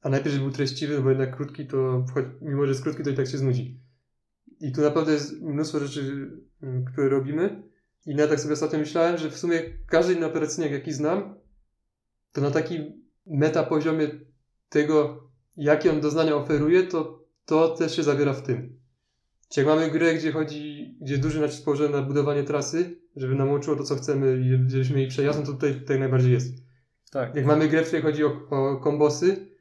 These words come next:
Speaker 1: to tu co prawda nie ma jakichś prywatnych wyszukanych, bo nie ma ich w ogóle, ale
Speaker 2: Tak.
Speaker 1: też jest łączenie firm o odpowiednich, e, pozwoleniach, odpowiednich lo-, lokalizacjach, to też się trochę czuje jak kombos. I ustawianie
Speaker 2: Tak.
Speaker 1: stacji, bo n-, nie wspomniałem, że jak się firma łączy i ma dwie stacje w tym samym mieście, to jedna z nich wylatuje na stałe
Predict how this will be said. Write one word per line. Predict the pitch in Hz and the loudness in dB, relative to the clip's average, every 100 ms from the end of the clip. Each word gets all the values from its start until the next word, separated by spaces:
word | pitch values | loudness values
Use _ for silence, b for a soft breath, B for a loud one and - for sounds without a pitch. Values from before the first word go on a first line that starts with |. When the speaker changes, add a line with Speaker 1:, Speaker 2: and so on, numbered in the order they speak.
| b b | b b
Speaker 1:
to | 135 | -6
tu | 147 | -2
co | 160 | 0
prawda | 156 151 | 4 4
nie | 165 | 4
ma | |
jakichś | 151 139 | 0 -2
prywatnych | - 139 135 143 | -2 -2 0 -2
wyszukanych, | 127 131 143 131 135 131 135 | -2 -2 -2 -2 -2 -4 -4
bo | 131 | 0
nie | 131 | 2
ma | |
ich | 127 | 4
w | 131 | 4
ogóle, | 135 147 175 - - _ _ _ | 4 2 0 -8 -20 _ _ _
ale | 143 139 | 0 2
Speaker 2:
Tak. | 139 | 4
Speaker 1:
też | |
jest | 175 160 | 4 6
łączenie | 156 170 156 | 2 2 2
firm | 175 156 | 2 2
o | |
odpowiednich, | 147 160 151 156 151 - | 2 2 0 0 -4 -6
e, | 160 147 | -6 -4
pozwoleniach, | - 143 151 156 165 170 165 | 0 2 4 2 2 0 0
odpowiednich | 147 160 156 151 | -2 -4 -2 0
lo-, | 147 | 0
lokalizacjach, | 143 135 147 135 147 160 | 0 0 0 0 0 -2
to | 139 | -4
też | - 165 | -2 -2
się | 156 | 0
trochę | 156 151 143 - - - | -2 -2 -4 -6 -20 -6
czuje | 165 147 | 2 2
jak | 131 | 2
kombos. | - 139 123 143 | 2 2 2 0
I | 135 | -2
ustawianie | 135 151 151 156 | -2 0 2 2
Speaker 2:
Tak. | |
Speaker 1:
stacji, | - 160 156 127 - B B _ - | 2 0 0 -6 -8 B B _ -4
bo | 131 | 0
n-, | 135 139 131 | 2 0 -4
nie | 147 | -8
wspomniałem, | 139 160 156 | -4 0 0
że | 139 | 0
jak | 131 | -2
się | 147 | -4
firma | 135 156 147 | -6 0 2
łączy | 151 147 147 147 | 2 0 -4 -6
i | 156 | -6
ma | 143 135 | -4 -4
dwie | 147 | -2
stacje | 139 147 156 | -2 -2 -2
w | 127 - | -8 -10
tym | 135 | -4
samym | 156 143 143 | -2 -2 -2
mieście, | 151 - | -4 -4
to | 160 147 | -2 0
jedna | 147 151 | 0 0
z | |
nich | 147 | -2
wylatuje | 139 139 147 | -2 -2 -2
na | 131 | -2
stałe | - 139 165 | -2 0 0